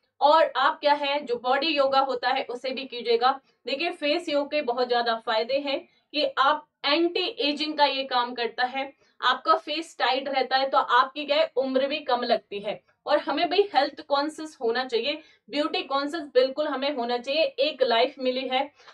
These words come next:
आपको भगवान ने अच्छा खासा बनाया है, ठीक है, तो अपने आप को maintain करके रहिएगा। फिर योगा भी जरूर कीजिएगा, चाहे दस पन्द्रह मिनट मिले तो जरूर कीजिएगा। इससे क्या है, जो आपकी concentration power है, ठीक है,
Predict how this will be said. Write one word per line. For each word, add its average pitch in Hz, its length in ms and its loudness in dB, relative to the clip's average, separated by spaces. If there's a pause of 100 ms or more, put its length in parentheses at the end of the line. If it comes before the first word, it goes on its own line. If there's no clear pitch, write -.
(120)
आपको 277 400 4 (180)
भगवान 277 320 2
ने 320 80 2
अच्छा 285 300 0
खासा 262 320 2
बनाया 226 440 0
है, 262 200 -2 (380)
ठीक 311 160 -4
है, 294 120 4
तो 240 140 -2
अपने 247 240 0
आप 269 160 0
को 285 100 -2
maintain 262 440 -2
करके 240 260 -2
रहिएगा। 233 480 -4 (440)
फिर 277 140 -4
योगा 302 420 6
भी 349 120 0
जरूर 294 320 -2
कीजिएगा, 294 380 -2
चाहे 269 280 -2
दस 285 220 -6
पन्द्रह 269 280 -6
मिनट 240 280 -6
मिले 240 220 -4
तो 277 160 -10
जरूर 311 340 -6
कीजिएगा। 262 540 -2 (260)
इससे 339 320 -4
क्या 320 160 4
है, 339 120 4
जो 330 120 4
आपकी 311 260 0
concentration 302 720 -2
power 262 300 2
है, 254 180 0
ठीक 302 240 -8
है, - 180 2